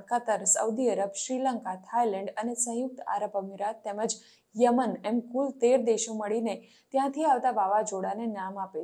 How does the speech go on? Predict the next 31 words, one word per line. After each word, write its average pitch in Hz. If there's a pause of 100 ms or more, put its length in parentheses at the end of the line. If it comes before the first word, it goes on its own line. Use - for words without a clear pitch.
છે. - (520)
બધા 254
દેશો 247
તેર 240
તેર 262 (100)
નામ 220
આપી 202
શકે 175
છે. - (500)
બે 247 (100)
હજાર 277 (100)
વીસમાં 240 (160)
એકસો 254
ઓગણસિત્તેર 240
નામ 214
આપવામાં 202
આવ્યા 185
છે 226
અને 220 (120)
તેર 240 (140)
લિસ્ટમાં 202 (220)
તેનું 247
વર્ગીકરણ 226
કરવામાં 190
આવ્યું 175
છે. - (520)
દરેક 285
લિસ્ટમાં 254
તેર 226 (120)
નામ 180
છે. 180